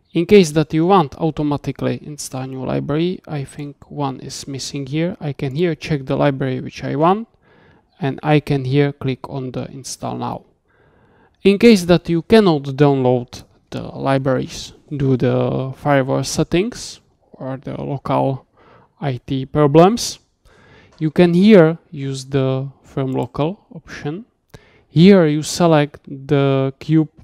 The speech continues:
package zip file and click on the open, and the Cube M X will automatically install the new libraries. You need these libraries for the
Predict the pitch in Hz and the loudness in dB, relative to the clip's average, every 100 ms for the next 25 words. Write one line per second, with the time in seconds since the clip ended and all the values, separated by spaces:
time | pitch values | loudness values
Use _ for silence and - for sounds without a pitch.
0 | _ - 139 - 143 - - 143 139 131 | _ -4 -4 -4 -12 -12 -14 -8 -8 -8
1 | - 147 135 156 226 _ _ _ _ _ | -2 2 4 2 0 _ _ _ _ _
2 | _ 208 170 135 - 135 - 135 127 - | _ -14 -12 -8 -4 -4 -6 -10 -8 -8
3 | 139 135 - 147 147 196 185 151 131 127 | -8 -8 -6 -6 -8 -14 -18 -16 -14 -10
4 | - 185 175 160 143 143 131 139 - 143 | -2 -2 0 -4 -4 -6 -10 -12 -8 -8
5 | 127 135 131 135 - 131 - 131 - - | -6 -8 -8 -10 -12 -14 -14 -14 -14 -12
6 | 120 156 - 123 123 127 127 123 123 123 | -12 -14 -16 -16 -14 -12 -10 -10 -10 -12
7 | 117 - - - _ _ _ _ _ _ | -14 -16 -20 -20 _ _ _ _ _ _
8 | _ _ _ _ _ _ _ 143 160 190 | _ _ _ _ _ _ _ 0 2 4
9 | 220 202 180 170 - _ 160 151 - 170 | 2 0 -4 -14 -18 _ 2 2 4 4
10 | 175 165 151 139 135 - - _ _ _ | 6 4 2 2 -4 -12 -18 _ _ _
11 | _ _ _ - 139 127 135 131 131 131 | _ _ _ -4 -4 -2 -4 -4 -4 -4
12 | 131 131 131 131 131 | -6 -8 -10 -12 -12